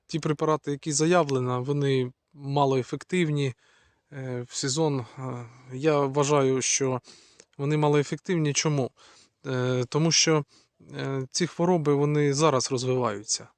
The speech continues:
Е, їм вегетативний період у них, е, від нуля, тобто плюс один, вони вже прекрасно себе почувають, е, цвітуть,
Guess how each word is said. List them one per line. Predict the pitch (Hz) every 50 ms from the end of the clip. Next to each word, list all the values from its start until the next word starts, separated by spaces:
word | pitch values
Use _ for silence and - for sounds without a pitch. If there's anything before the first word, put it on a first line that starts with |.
| _ _ _ _ _ _ _ _ _ _ _ _ _ _ - 131 135
Е, | 131 131 131 131
їм | 135 143 156 170 160 151 151 151 147 147 143 139 135 135 135 135 139
вегетативний | 147 147 143 151 151 - - - 165 156 151 147
період | 143 - 156 156 156 147 139 131 -
у | 143
них, | 143 143 135 123 - -
е, | 147 143 139 139 139 139 131 131 - 123 123 131 139 -
від | 151 156 139 139
нуля, | 151 156 160 160 151 139 135 127 120 - _ _ _ _ _ - - - _ _ _ _
тобто | - 143 123 -
плюс | - 170 151 -
один, | 165 160 165 214 190 151
вони | 139 139 151 151
вже | 147 135 143 139 131 - -
прекрасно | - 147 - - 143 131 - - 127
себе | - - 139 127 131
почувають, | - 135 - - 190 202 240 233 226 208 180 - - _ _ - - - - _ _ _ _ _ -
е, | 143 135 135 131 127 127 127 127 127 127 123
цвітуть, | - - - 139 - - 233 240 - - -